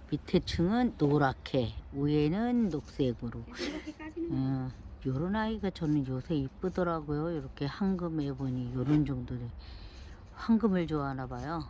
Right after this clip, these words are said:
Speaker 1: 금을. 이거는 네오파드입니다. 그냥 실버는 아닌 것 같고 네오파드라고 이름을 붙이겠습니다. 다른 분들이 보시고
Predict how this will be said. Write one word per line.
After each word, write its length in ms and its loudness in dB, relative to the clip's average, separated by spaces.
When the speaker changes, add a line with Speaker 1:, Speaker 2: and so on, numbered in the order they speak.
Speaker 1:
금을. 460 0
이거는 460 2
네오파드입니다. 1080 4
그냥 320 0
실버는 640 2
아닌 260 2
것 160 0
같고 400 6
네오파드라고 1040 0
이름을 340 -2
붙이겠습니다. 840 -4
다른 260 2
분들이 720 2
보시고 680 2